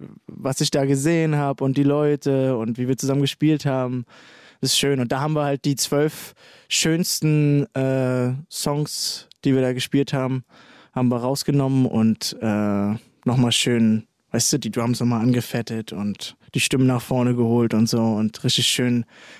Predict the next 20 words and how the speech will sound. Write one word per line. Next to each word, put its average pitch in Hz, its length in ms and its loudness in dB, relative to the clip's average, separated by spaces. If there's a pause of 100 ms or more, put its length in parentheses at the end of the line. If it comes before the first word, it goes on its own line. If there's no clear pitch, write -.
(120)
einen 127 120 -4
schönen 131 260 0
Live-Sound 135 580 0
kreiert 131 540 0
und, 113 360 0 (360)
weil 135 100 0
ich 147 120 -2
wollte 175 180 0
mal, 165 100 -2
dass 160 180 -4
die 170 80 0
Leute 156 260 2
mal 156 200 0
hören, 165 380 0 (720)
wie 156 160 2
Teasy 180 400 2
live 165 440 0
klingen 226 340 0
kann, 123 360 -2 (180)
so, 117 340 -2